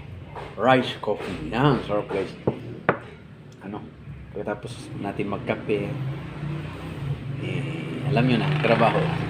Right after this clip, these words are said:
<clears throat> Biyahe tayo. Dideliver tayo ng mga karne sa pwesto. Kung may call sa mga pwesto, deliver agad. Diba? Ready lang tayo. Kaya kape na tayo. <laughs>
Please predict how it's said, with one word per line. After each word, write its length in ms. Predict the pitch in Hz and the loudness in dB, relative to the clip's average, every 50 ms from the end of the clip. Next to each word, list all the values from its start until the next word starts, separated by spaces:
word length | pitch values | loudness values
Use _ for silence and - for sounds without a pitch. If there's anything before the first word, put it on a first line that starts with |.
| - - 113 - | 0 4 6 6
<clears throat> 320 | - - - - - - | 6 6 4 2 0 6
Biyahe 320 | 120 135 135 143 123 - 107 | 8 8 8 8 6 4 2
tayo. 240 | 98 95 90 85 82 80 80 - - - - - - - | -2 -2 -2 -4 -6 -8 -8 -8 -8 -8 -8 -8 -6 -4
Dideliver 480 | 104 92 113 107 107 104 104 104 101 - | -2 -2 0 0 0 2 2 2 0 2
tayo 240 | - 98 101 98 | 2 2 2 2
ng 120 | 98 98 98 95 | 0 -4 -6 -6
mga 200 | 92 92 90 87 - - | -8 -8 -8 -8 -8 -4
karne 400 | - 120 123 131 120 107 104 98 | -2 -2 0 0 0 -2 -4 -6
sa 160 | - 107 98 95 - - | -6 -6 -8 -8 -8 -4
pwesto. 560 | - 120 120 123 - - - - 101 101 - - - - - - - - - - - - - - - - - - - - - - - - - - | 0 2 2 2 0 -6 -10 -8 -8 -8 -8 -10 -16 -18 -18 -20 -20 -20 -20 -20 -20 -18 -18 -18 -16 -16 -16 -16 -16 -16 -18 -20 -20 -18 -8 -6
Kung 160 | 98 95 98 | -6 -4 -2
may 240 | 98 101 101 101 101 101 98 98 95 95 95 95 98 - | -4 -2 -2 -2 -2 0 0 -2 -2 -2 -2 -2 -4 0
call 320 | - 123 123 113 107 110 117 120 - - - - - - - - - | 4 6 6 6 6 2 -2 -6 -10 -16 -20 -20 -20 -20 -20 -16 -12
sa 80 | - 98 | -10 -6
mga 240 | 107 104 101 95 | -6 -6 -6 -4
pwesto, 400 | - 120 120 - - - 95 90 - - - - - - - - | -4 -4 -4 -4 -6 -8 -8 -8 -10 -14 -10 -10 -10 -10 -8 -6
deliver 320 | - 139 143 123 113 90 85 | -2 0 0 0 0 -4 -6
agad. 160 | 80 76 73 - - - - - - - - - - - - - | -8 -10 -12 -14 -16 -20 -20 -20 -20 -20 -20 -20 -20 -20 -20 -18
Diba? 160 | - - - - - - - - - - - - - | -16 -16 -16 -16 -18 -20 -20 -20 -20 -20 -20 -16 -6
Ready 280 | - 113 110 - 98 90 | -2 -2 0 0 -2 -4
lang 160 | 92 85 73 | -6 -8 -10
tayo. 240 | 73 73 73 - - - - - - - - - - - - - - - | -10 -12 -12 -12 -14 -18 -18 -18 -20 -18 -18 -18 -18 -18 -18 -18 -10 -8
Kaya 100 | 98 95 - | -8 -6 -6
kape 160 | - - - 101 | -4 -2 -2 -2
na 100 | 107 101 | -2 -2
tayo. 320 | - 95 92 90 87 - - - - - - - | -4 -4 -4 -4 -6 -8 -12 -14 -14 -14 -2 0
<laughs> 80 | 185 | 0